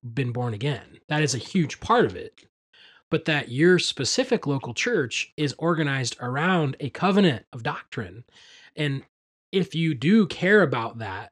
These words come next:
and I'll just broadly say, if you as a group care about the same truths,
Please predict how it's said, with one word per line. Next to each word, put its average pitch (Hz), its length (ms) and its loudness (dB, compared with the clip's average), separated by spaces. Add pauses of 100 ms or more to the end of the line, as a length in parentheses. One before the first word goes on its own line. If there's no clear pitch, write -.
(160)
and 131 100 -8
I'll 131 120 -6
just 123 280 -6
broadly 135 500 -2
say, 117 300 -8
if 131 200 -12
you 143 340 -2
as 127 160 -6
a 113 80 -6
group 127 460 0 (340)
care 156 320 0
about 131 400 -4
the 117 80 -6
same 127 500 -4
truths, 175 680 -2